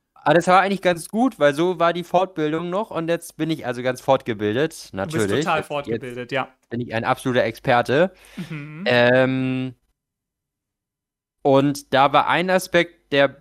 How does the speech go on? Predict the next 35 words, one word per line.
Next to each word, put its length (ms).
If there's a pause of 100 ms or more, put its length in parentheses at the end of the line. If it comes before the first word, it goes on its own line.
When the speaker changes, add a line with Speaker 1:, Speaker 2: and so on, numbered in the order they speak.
(200)
Speaker 1:
natürlich 500
berücksichtigt 420
wurde, 180
also 180
diese 240
K 140
Is 360
werden 160
ja 100
trainiert, 800
ne? 360
Speaker 2:
Mhm. 1040 (160)
Speaker 1:
Und 320
mit, 140
also 140
mit 160
Daten 320
eingespeist 960
und 180
sie 120
greifen 340
ja 80
auch 80
auf 140
Daten 280
zurück 520
und 280 (340)
es 200
ist 140
nun 160
mal 140
so, 280
dass 400 (540)
das 240
digitale, 1000